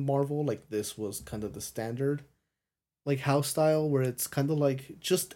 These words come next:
animated enough, but also realistic enough that, like, I don't know, it doesn't necessarily impress, but it does not disappoint. And I feel like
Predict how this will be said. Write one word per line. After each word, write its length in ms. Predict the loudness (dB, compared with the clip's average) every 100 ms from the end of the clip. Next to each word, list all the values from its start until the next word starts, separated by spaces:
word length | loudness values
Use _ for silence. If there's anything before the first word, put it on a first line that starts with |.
| -8
animated 540 | -2 2 2 4 4 4
enough, 420 | 4 2 0 -2
but 100 | 0
also 460 | 0 0 -2 -2 -4 -10
realistic 920 | -8 -6 -4 -2 -2 -4 -4 -6 -20 _ _ _ _ _ _ _ -2
enough 760 | 0 2 2 0 -2 -8 -16 -20 _ -6
that, 280 | -2 -2
like, 460 | -2 -4 -6 -14 -20 _ _ _ _ _ _ _
I 80 | 6
don't 100 | 8
know, 120 | 8
it 140 | 6 8
doesn't 380 | 6 6 0 2
necessarily 560 | 2 2 6 6 6
impress, 540 | 2 -2 -4 -2 -2 -6
but 180 | -6 -6
it 100 | -6
does 200 | -6 -4
not 220 | -6 -6
disappoint. 760 | -8 -8 -10 -10 -12 -12 -16 -20 _ _ _ _ _ _ _ -6
And 140 | -2
I 60 | -2
feel 180 | 0 0
like 340 | 0 -2 -14